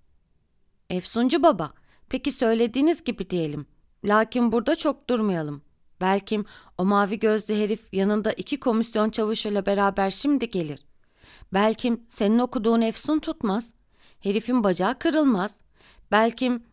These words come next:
bizi reisin karşısına götürürler. Belkim" Enver'i, "Yetişir. Haydi biriniz beni sırtına alsın. Öteki gitsin bir kira arabası çağırsın.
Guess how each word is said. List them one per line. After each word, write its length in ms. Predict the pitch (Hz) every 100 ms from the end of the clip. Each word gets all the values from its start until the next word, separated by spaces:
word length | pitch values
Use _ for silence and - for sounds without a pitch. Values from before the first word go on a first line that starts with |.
| _ 226
bizi 240 | 202 226
reisin 360 | 240 240 277 277
karşısına 640 | 254 240 233 - 277 285
götürürler. 760 | 226 - 190 156 156 214 269 - _ _ _ _ _ _
Belkim" 540 | 208 226 233 269 262 - _ _ _ - - _ _ _ _ _ _ -
Enver'i, 680 | 220 226 226 220 277 311 _ _ _
"Yetişir. 640 | - 190 196 196 302 269 - _ _ _ -
Haydi 420 | 240 254 233 214
biriniz 420 | 247 262 262 -
beni 180 | 247 285
sırtına 460 | - 233 233 220
alsın. 440 | 196 170 - 147 139 _ _
Öteki 400 | 185 202 202 226
gitsin 460 | 202 185 208 208 202
bir 160 | 254
kira 240 | 233 247 214
arabası 480 | 208 202 202 196 -
çağırsın. 520 | 170 151 - 156